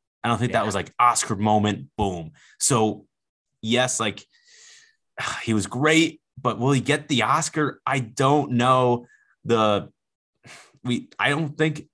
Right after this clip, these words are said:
Speaker 1: I think supporting actor, the nominations aren't as deep as the other, uh, categories for the Oscars. Um, I think everything else is deep. Supporting actor is not as deep. So I do think he has a shot. But do I really want to see him get his first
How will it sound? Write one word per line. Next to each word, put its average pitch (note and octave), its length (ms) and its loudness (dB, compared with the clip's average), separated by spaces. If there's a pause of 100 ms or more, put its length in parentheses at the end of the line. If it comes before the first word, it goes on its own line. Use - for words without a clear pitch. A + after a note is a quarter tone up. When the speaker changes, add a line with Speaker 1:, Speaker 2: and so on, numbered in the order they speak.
Speaker 1:
I G#2+ 80 -2
think C#3+ 140 0
supporting B2+ 540 0
actor, C3+ 600 -4
the G#2+ 60 -4
nominations G2+ 600 -2
aren't G#2 280 0
as F#2 120 -2
deep G2+ 440 -2
as F2+ 140 -4
the F#2+ 140 -12 (200)
other, G2 400 -2 (400)
uh, F2+ 160 2
categories G2+ 640 0
for G2 180 -2
the F2+ 140 -2
Oscars. A2 640 -4 (420)
Um, F#2 200 -2
I F2+ 60 -4
think F#2+ 220 -6
everything G2+ 340 -4
else G2 240 -2
is D#2+ 140 -12
deep. G2 360 -6 (240)
Supporting A2+ 600 -2
actor G2+ 440 -4
is E2 100 -12
not F2 200 -2
as F#2+ 100 -4
deep. B2 240 -2
So A2 100 -4
I F#2 40 -2
do A#2+ 220 -2
think A#2+ 180 -4
he A2+ 60 -2
has G#2+ 100 -2
a F#2 60 -6
shot. F2 320 -4 (420)
But G2+ 240 0 (140)
do A2 80 0
I G2+ 60 2
really C#3+ 240 2
want C#3+ 340 -2
to C3+ 60 -8
see E3 180 -2
him C#3 280 -4
get C3+ 120 -2
his A#2 140 -4
first C3 440 -2